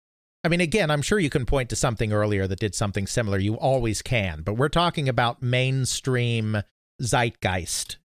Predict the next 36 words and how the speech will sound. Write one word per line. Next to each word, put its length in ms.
kind 260
of 80
stuff 300
here. 340
Before 320
SimCity, 540
the 140
idea 380
that 160
you 140
would 140
just 300
use 400
a 140
video 320
game 460
to 220
play, 600
to 60
screw 360
around, 640
to 100
do 600
whatever, 680
without 420
any 360
focused 520
objective, 720
just 360
did 260
not 320
exist 680
in 180
the 80
main 260
zeitgeist. 760